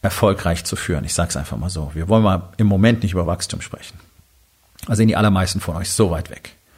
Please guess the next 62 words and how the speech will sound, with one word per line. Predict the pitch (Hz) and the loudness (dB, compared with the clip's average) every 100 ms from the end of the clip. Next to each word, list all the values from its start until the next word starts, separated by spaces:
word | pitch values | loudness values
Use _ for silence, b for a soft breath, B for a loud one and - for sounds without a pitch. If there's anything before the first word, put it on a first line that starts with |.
| B B B B B - | B B B B B -2
Und | 123 | 0
ich | 147 | 4
will | 151 | 4
nur | 151 | 4
eins | 123 156 | 4 4
an | 120 | 4
dieser | 104 92 | 4 0
Stelle | 92 90 80 | -2 -4 -6
sagen. | 85 71 69 | -8 -8 -4
Das | 101 - | -2 -2
ist | - | 2
deine | 110 107 | 2 2
verdammte | 110 101 98 - | 0 0 0 -4
Pflicht, | - 123 - | 0 0 0
all | 101 | -2
das | 98 92 - | 0 0 -2
zu | - | -4
tun, | - | -2
denn | 95 87 | 0 0
immerhin | 127 120 104 | 2 4 4
verlässt | - 98 95 | 2 0 0
sich | - - | -2 -2
deine | 90 90 | 0 0
Familie | - 92 98 | 0 0 0
darauf, | 87 80 85 | 0 -2 -4
von | - 90 | -4 -4
dir | 104 98 | -2 -2
genau | 92 90 104 110 113 | 0 2 4 6 4
durch | 95 | 2
solche | - 95 - | 2 2 0
Krisen | - - 95 98 | -4 -2 -2 -2
geführt | 87 - 90 | -2 -2 -2
zu | - 82 | -2 -4
werden, | 85 85 78 | -2 -2 -4
wie | |
sie | 82 | -4
jetzt | 80 85 | -2 -2
vorkommen. | - 80 - - - - b b b b b b b b b b b b b b _ _ _ _ _ _ - | -4 -8 -8 -12 -14 -16 b b b b b b b b b b b b b b _ _ _ _ _ _ -4
Und | 101 | 0
dann | 101 | 4
machen | 117 | 4
sie | 107 | 2
alle | - 110 | 2 2
Sorgen | 92 101 107 107 | 4 4 4 4
über | 110 90 | 0 0
häusliche | 101 104 - - 92 | 2 2 0 -2 -2
Gewalt. | 92 90 107 92 | 0 2 2 2
Warum? | 92 90 107 104 | -2 0 2 2
Weil | 87 85 | 2 0
Männer | 90 98 | 0 2
nicht | 92 90 | 0 0
in | |
der | 90 | 0
Lage | 85 90 87 | 0 0 -2
sind, | 87 - | -4 0
irgendeine | 117 110 92 90 101 95 | 4 4 2 -2 -2 -2
Art, | 85 95 - - | -2 -2 -2 2
irgendeine | 113 87 90 | 2 2 -2
Form | 92 101 90 | -2 0 0
von | - 90 | 0 -2
Druck | 95 90 - | -2 -4 -6
auszuhalten. | 78 80 - 71 78 80 | -6 -6 -8 -8 -10 -14